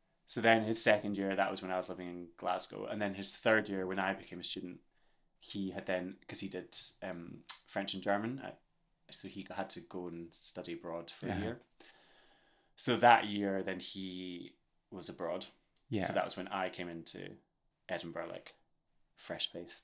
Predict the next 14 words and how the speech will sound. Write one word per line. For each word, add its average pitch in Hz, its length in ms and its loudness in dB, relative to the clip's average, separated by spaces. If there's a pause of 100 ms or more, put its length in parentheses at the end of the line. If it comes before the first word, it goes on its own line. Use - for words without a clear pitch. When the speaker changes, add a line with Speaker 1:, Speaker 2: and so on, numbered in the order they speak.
Speaker 1:
the 85 60 -12
new 85 320 -8 (680)
gay 80 120 -10
brother 82 220 -10 (100)
in 85 80 -14
town. 87 380 -10
Speaker 2:
But - 260 -4
so 147 140 0
how, 143 360 6 (100)
yeah, 127 200 4 (100)
<laughs> - 80 -14
the 107 120 0
new, 87 120 -4 (680)
<laughs> 180 120 0